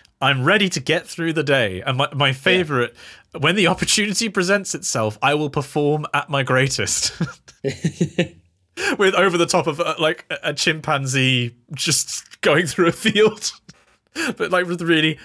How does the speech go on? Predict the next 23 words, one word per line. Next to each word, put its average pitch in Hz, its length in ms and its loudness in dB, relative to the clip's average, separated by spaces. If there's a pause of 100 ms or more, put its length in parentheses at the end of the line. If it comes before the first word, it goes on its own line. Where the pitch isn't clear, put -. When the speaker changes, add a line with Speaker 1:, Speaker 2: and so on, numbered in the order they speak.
(140)
Speaker 1:
really, 180 200 2 (180)
<laughs> - 200 -8
really 180 240 2
hyped 147 440 0
Speaker 2:
Yeah. 131 140 -2
Speaker 1:
music. 113 340 -4 (540)
Ends 170 300 0
with 151 100 0
a 143 40 2
s-, - 120 -4
a 139 120 0
pentatonic 135 560 -2
lick 131 200 2
on 117 100 -2
a 117 40 -4
sax. - 680 -6
It 147 180 -2
hypes 165 420 -2
you 151 80 2
up 127 160 -2
unlike 135 340 -2
anything 123 260 -4
else. 101 400 -6